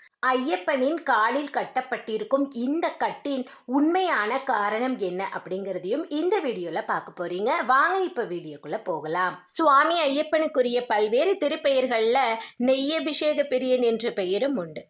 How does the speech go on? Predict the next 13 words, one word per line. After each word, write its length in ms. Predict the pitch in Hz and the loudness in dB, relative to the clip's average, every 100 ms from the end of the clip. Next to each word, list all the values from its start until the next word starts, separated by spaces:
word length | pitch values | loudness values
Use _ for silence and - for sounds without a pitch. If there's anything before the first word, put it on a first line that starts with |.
| - | -8
மாலை 480 | 190 190 190 202 202 | -2 0 2 0 -2
போட்டு 500 | 190 185 185 202 202 | -2 -4 -2 -2 0
விரதம் 480 | 196 202 202 208 | 2 2 2 0
இருந்து 280 | 175 190 202 208 262 220 226 - | 0 0 0 4 4 4 -2 -8
நெய் 380 | 240 269 277 277 | 2 4 4 2
தேங்காய் 420 | 277 285 277 277 | 2 4 4 2
சுமந்து 480 | 269 262 226 226 233 285 226 | 2 2 2 2 2 2 2
இருமுடி 460 | 190 208 277 320 302 | 0 2 2 2 0
கட்டி 340 | 277 254 285 | 0 -2 -2
எடுத்து 340 | 240 196 - 285 | -2 -2 -4 -4
செல்லும் 360 | 262 190 180 | 0 0 0
போது 280 | 165 143 139 - - - | -4 -8 -10 -14 -16 -16
சுவாமியே 680 | - 240 202 220 262 226 202 | -2 2 4 4 2 2 2